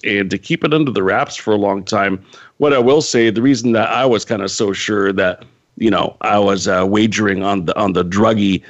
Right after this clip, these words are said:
side of things, which is the winning side of things, is really because of the percentages. You know, I'm of the mindset that if, if you're at a, you know, they used to classify them as A, B, or C tracks or whatever, however way you wanna describe it, a medium to a large circuit,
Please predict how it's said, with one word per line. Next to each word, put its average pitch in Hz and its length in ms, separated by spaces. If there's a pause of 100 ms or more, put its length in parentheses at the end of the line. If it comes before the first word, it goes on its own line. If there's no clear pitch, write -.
(160)
side 101 400
of 98 160
things, 98 340
which 101 180
is 95 100
the 92 100
winning 117 280
side 92 300
of 92 140
things, 113 260
is 131 120 (260)
really 160 260
because 95 300
of 80 40
the 80 80
percentages. 82 720 (380)
You 101 120
know, 87 100
I'm 117 180
of 98 140
the 95 60
mindset 95 560
that 92 100
if, - 240
if - 200
you're 120 260
at 110 160
a, 92 240 (380)
you 95 100
know, 95 160
they 113 120
used 117 180
to 101 100 (540)
classify 104 680
them 92 160
as 85 200
A, 95 260
B, 85 220
or 82 80
C 95 260
tracks 87 400
or 92 80
whatever, 90 440 (300)
however 127 340
way 113 180
you 107 160
wanna 101 180
describe 90 500
it, - 120
a 107 40
medium 104 480
to 98 160
a 85 40
large 92 420
circuit, 95 580